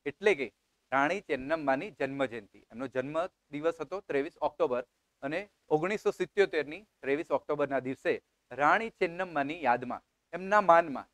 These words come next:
સરકારે સ્મારક ટપાલ ટિકિટ બહાર પાડેલી હતી, એ પણ એમનું મહત્વ સૂચવે છે. એ સિવાય જો વાત કરીએ તો બેંગ્લોરથી મીરાજ સુધી જતી રેલવે ટ્રેન, એ ટ્રેનનું નામ રાણી ચેન્નમ્માના નામ પરથી ચેન્નમ્મા એક્સપ્રેસ નામ પાડવામાં આવ્યું.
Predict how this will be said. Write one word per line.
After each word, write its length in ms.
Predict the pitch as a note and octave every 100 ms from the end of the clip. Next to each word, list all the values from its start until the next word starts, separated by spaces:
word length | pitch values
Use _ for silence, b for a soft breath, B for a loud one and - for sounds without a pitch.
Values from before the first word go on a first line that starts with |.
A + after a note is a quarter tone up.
| _ _ _ -
સરકારે 380 | D3 D3+ D3+ E3
સ્મારક 680 | - _ - D3+ D3 G#3
ટપાલ 380 | - - - G3
ટિકિટ 300 | G#3+ F3+ F#3 _ _ C3+
બહાર 240 | B2 D3
પાડેલી 480 | F3+ A#2+ A#2 C3 G3 - _ _ -
હતી, 280 | D3+ D#3+ C#3 _ _ -
એ 100 | F3+
પણ 200 | F#3+ F#3
એમનું 240 | D3+ E3
મહત્વ 320 | F3 C3+ B2+ E3
સૂચવે 420 | A3+ - C#3+ B2+ A2+
છે. 140 | G#2 - _ _ _ _ _ _ -
એ 60 | C#3
સિવાય 320 | D#3 D3+ D#3
જો 120 | E3
વાત 220 | E3 E3
કરીએ 240 | G3+ D3 - _ _ _ -
તો 80 |
બેંગ્લોરથી 680 | D#3 C#3+ D#3 F3 G3+ G3+ G3+
મીરાજ 380 | F#3 D3 D#3 D3+
સુધી 300 | - C#3+ B2+
જતી 300 | A#2 A2+ F3
રેલવે 320 | D3+ B2+ C#3
ટ્રેન, 260 | - D#3 G#2 - _ _ -
એ 80 | E3+
ટ્રેનનું 400 | F#3+ F3+ G3 D#3
નામ 340 | D3 E3 A3+ _ _ -
રાણી 240 | C#3 C#3+
ચેન્નમ્માના 520 | D3+ C3+ D3 F#3 F3+ C#3
નામ 240 | C3 C#3
પરથી 320 | C#3 C3 F3 A3 _ _ _ _
ચેન્નમ્મા 520 | E3 E3+ F3 D3 B2+ D3 _
એક્સપ્રેસ 480 | C#3 - - D3+ -
નામ 260 | C3 B2 C#3+
પાડવામાં 480 | B2+ A#2 B2+ C3 -
આવ્યું. 300 | C#3+ F3 A#2